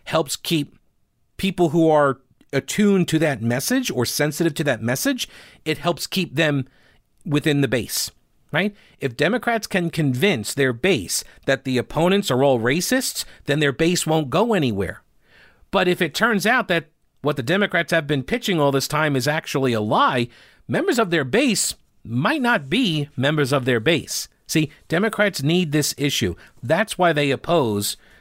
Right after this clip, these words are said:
a mobile I D unit. It's ins-, I mean, think about it. Just on its face, it's insane. Why would you oppose get, an operation to get people free photo I D issued by the state? People who cannot otherwise,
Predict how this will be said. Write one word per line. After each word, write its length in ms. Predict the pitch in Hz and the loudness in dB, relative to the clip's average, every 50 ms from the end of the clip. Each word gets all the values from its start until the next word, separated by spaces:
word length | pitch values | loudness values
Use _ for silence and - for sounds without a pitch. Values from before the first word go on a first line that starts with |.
| _ - _ _ _ _ _ - - | _ -20 _ _ _ _ _ -4 -2
a 120 | 151 143 | 0 0
mobile 500 | 143 135 135 139 165 165 147 147 143 147 - | 2 2 4 4 4 4 4 2 0 0 0
I 220 | 135 143 143 131 | 0 0 0 0
D 160 | 131 123 135 | -2 0 0
unit. 460 | 135 123 110 117 131 131 104 80 82 - - | 0 0 0 0 0 0 0 -2 -8 -8 -6
It's 200 | 147 151 - - | -6 -4 -4 -2
ins-, 300 | 143 131 - - - - - | -2 -2 -2 -2 -4 -4 -2
I 60 | 170 | -2
mean, 140 | 170 156 143 | -2 -2 0
think 180 | - 214 175 | 0 0 0
about 240 | 170 131 123 104 101 | 0 0 0 0 0
it. 40 | 123 | 0
Just 200 | - 180 - 220 | -2 -2 -2 0
on 140 | 196 165 151 | 0 0 0
its 160 | 143 - - | -2 -4 -2
face, 280 | - 214 139 117 - | -2 0 0 0 -2
it's 220 | - 147 127 - 135 | -4 -4 -4 -2 0
insane. 480 | 127 117 - - 160 123 95 - - - _ - - - - | 0 0 0 0 -2 -2 -4 -8 -14 -18 _ -20 -20 -14 -6
Why 180 | - 156 156 170 | -2 0 0 2
would 220 | 165 156 147 - | 2 2 2 2
you 100 | 156 147 | 2 0
oppose 380 | 143 135 - 160 160 147 127 123 | 0 0 0 0 2 2 2 0
get, 240 | - - 151 - - - 185 151 160 - - - | -2 -4 -4 -4 -6 -10 -10 -10 -10 -12 -8 -4
an 300 | 151 143 143 - 151 143 | -4 -4 -2 -2 -2 -2
operation 560 | 151 151 139 135 135 143 151 147 - 131 113 | -2 -2 -2 0 0 0 0 0 -2 -4 -2
to 140 | 117 139 120 | -2 -2 -2
get 260 | 107 104 151 147 - | -2 -2 -4 -4 -4
people 480 | - - 135 123 - 123 117 113 110 - - - - _ _ | -6 -8 -6 -6 -2 0 0 0 0 -4 -6 -20 -20 _ _
free 520 | - - - - 165 190 190 170 131 113 | -18 -12 -6 -2 0 2 2 2 0 -2
photo 440 | 107 - - 170 156 147 143 139 135 | -4 -4 0 2 2 4 4 4 2
I 200 | 131 127 123 120 | 2 2 2 0
D 420 | 117 117 143 143 123 107 107 - _ - | 0 0 0 0 0 0 -2 -4 _ -4
issued 380 | 151 151 143 - - 143 127 120 | -4 -4 -2 -2 -2 -4 -2 0
by 180 | 127 127 123 | 0 0 0
the 120 | 117 101 104 | 0 -2 -4
state? 380 | - - - 143 95 80 - _ _ - - - _ _ - | -4 -2 -2 -2 -4 -4 -8 _ _ -20 -20 -20 _ _ -4
People 260 | 160 160 139 151 143 | -4 -2 0 0 2
who 140 | 143 147 139 | 2 0 -2
cannot 360 | - - 160 143 147 147 147 | -2 -2 -2 0 2 2 2
otherwise, 640 | 139 135 135 131 127 123 123 123 120 113 - - | 2 2 2 2 2 2 0 0 0 -2 -2 -6